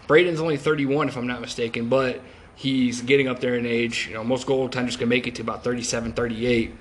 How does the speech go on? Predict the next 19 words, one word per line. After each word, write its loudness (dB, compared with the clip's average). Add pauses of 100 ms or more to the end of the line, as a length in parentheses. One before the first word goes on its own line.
(120)
when -2
they 0
play 2
at -4
the -8
high -4
value. -2 (380)
But 6
if -4
they 0
notice 2
that -4
his 0
play -4
is -6
declining, 0 (720)
it's -8
a -2
business. 2